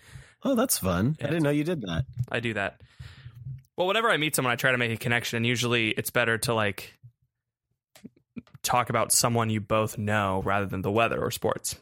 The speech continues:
Speaker 2: you know. Um, I li-, I just got your text that said we should try Skype this week. So much for that. Um, <laughs> so,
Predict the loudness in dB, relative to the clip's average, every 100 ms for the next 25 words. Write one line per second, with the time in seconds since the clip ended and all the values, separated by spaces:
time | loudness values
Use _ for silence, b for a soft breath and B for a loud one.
0 | -4 -4 -4 -10 _ _ B B B B
1 | B -4 0 0 0 -4 b b b _
2 | _ -4 -2 0 0 0 0 2 2 0
3 | 0 0 -2 -2 -2 -2 -4 -2 0 0
4 | 0 -2 -2 -4 -4 -6 -4 -2 0 0
5 | 2 2 2 -6 B B B B -8 -2
6 | 2 2 0 0 0 2 0 0 0 -2
7 | -2 -4 -6 -6 -16 -12 -12 -4 2 2
8 | 0